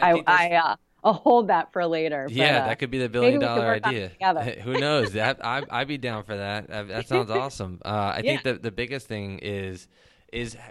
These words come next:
Speaker 1: creating those processes and those procedures and those efficiencies and those habits, and they all come together. Um, i-, if you could answer this, uh, in a relatively quick
Speaker 2: And
Speaker 1: fashion.
Speaker 2: sorry, the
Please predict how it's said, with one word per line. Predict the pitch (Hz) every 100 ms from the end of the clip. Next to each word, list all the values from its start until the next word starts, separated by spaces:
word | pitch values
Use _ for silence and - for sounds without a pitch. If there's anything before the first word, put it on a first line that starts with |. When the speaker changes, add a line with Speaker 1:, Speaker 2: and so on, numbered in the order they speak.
| -
Speaker 1:
creating | - 110 101
those | 95 92
processes | - 98 92 - 92 90 92 90 90 - - _ -
and | 107
those | 113 110
procedures | - 101 - 95 92 98 92 98
and | 113
those | 117 104
efficiencies | 92 98 92 95 - 95 95
and | 117 131
those | 113
habits, | 90 98 95 95 98
and | 98
they | 101
all | 117 131
come | - 113
together. | 101 92 95 92 92 92 - - _ -
Um, | 98 95 95 92 - -
i-, | -
if | 64 92 - 127
you | 147
could | 156
answer | 123 131 131
this, | 120 110
uh, | - 101 98 95
in | 92 104
a |
relatively | 110 120 120 _ - 104 104
quick | - 104 -
Speaker 2:
And | 101
Speaker 1:
fashion. | 104 -
Speaker 2:
sorry, | 180 170 147 - -
the | 175